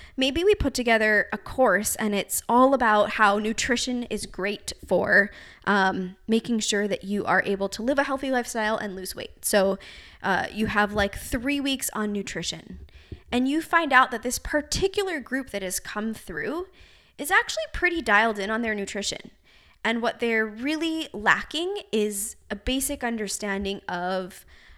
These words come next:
um, recovery, let's say. And you, maybe you weren't planning on talking about recovery a whole lot, but these people in particular are just working out every single day, and they're working themselves. They're just super sore, and they never,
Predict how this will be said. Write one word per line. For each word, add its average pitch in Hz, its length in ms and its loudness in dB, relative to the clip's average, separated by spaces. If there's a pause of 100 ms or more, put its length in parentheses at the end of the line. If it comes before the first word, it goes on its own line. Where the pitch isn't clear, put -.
(120)
um, 180 640 -4 (120)
recovery, - 760 -2 (160)
let's - 200 -2
say. - 260 -6 (180)
And 240 180 6
you, 269 60 6
maybe 302 260 2
you 359 140 8
weren't 285 200 4
planning 262 360 2
on 226 120 4
talking 285 460 2
about 190 220 0
recovery 180 460 -2
a 185 60 0
whole 170 180 -2
lot, 151 260 -2
but - 180 -8
these 302 240 -2
people 254 560 -4 (320)
in 233 140 -2
particular 202 800 0
are 196 180 6
just 190 300 -6 (600)
working 262 440 0
out 214 260 0
every 254 300 4
single 240 320 -2
day, 214 240 0
and 208 80 -2
they're 160 100 -4
working 247 380 0
themselves. 220 480 -4 (640)
They're 214 220 -8
just 202 200 -2
super 262 280 0
sore, 247 460 2
and 220 200 0
they 196 80 -2
never, 220 420 2